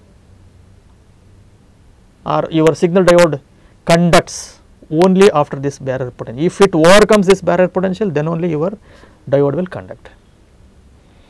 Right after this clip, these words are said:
Now, what is the difference between this and signal diode? The rate of rise, the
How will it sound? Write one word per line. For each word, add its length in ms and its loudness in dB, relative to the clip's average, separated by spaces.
Now, 120 4
what 140 6
is 60 4
the 60 6
difference 300 4
between 240 4
this 240 2
and 360 0
signal 320 0
diode? 240 -4
The 140 2
rate 220 4
of 180 -2
rise, 400 -2
the 220 0